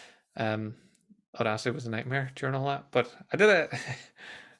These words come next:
Um, that's where the stubbornness helped, or consistency, or whatever you wanna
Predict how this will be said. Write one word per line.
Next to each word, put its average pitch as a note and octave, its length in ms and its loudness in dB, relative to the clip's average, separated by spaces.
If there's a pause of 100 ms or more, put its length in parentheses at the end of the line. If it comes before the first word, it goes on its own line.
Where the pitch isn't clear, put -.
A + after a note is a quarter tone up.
Um, A#2 320 6
that's E3 220 4
where E3+ 60 4
the C#3+ 80 2
stubbornness C#3+ 680 4
helped, C#3 340 0 (120)
or A2+ 320 2
consistency, C3 720 -2
or A#2+ 100 6
whatever A#2+ 240 4
you C3 140 2
wanna B2 280 0